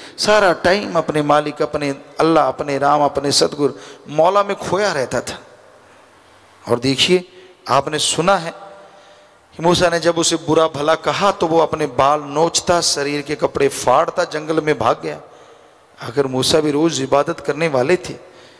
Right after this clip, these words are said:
वो इबादत पे बैठे कि "ओ, मेरे से बहुत गुनाह हो गया"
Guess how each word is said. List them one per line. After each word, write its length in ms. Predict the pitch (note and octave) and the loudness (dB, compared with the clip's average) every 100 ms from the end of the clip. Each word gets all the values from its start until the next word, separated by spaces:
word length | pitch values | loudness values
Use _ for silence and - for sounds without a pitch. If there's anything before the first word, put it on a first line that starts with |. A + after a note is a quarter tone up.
| _ _ _ | _ _ _
वो 200 | B2 D#3+ | 0 2
इबादत 420 | D#3 C#3 D3 F3+ F#3 | 2 2 0 -2 -2
पे 80 | F#3 | 0
बैठे 300 | C#3 B2 F3 | 0 -2 -6
कि 120 | F3 | -4
"ओ, 140 | E3 C#3+ A#2 | -4 -4 -8
मेरे 220 | D3 D3 D3 | -6 -4 -2
से 220 | - C#3+ A#2+ | -2 -4 -4
बहुत 260 | A#2 C#3+ C3+ | -2 -2 0
गुनाह 280 | B2+ E3 | 2 4
हो 180 | F#3 A#2 | 2 0
गया" 280 | G2 - | -4 -6